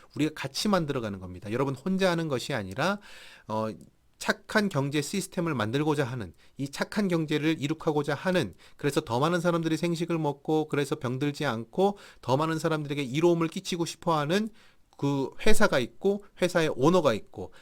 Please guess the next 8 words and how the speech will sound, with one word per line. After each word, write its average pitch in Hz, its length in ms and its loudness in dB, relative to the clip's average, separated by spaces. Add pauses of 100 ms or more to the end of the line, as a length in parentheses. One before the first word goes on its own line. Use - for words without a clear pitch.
(140)
그 196 320 4
오너의 175 840 2
가치를 151 440 -4
바탕으로 147 800 -2
거기에 135 380 2
동의해서 139 560 -2
함께 185 360 -2
일하는 131 580 -2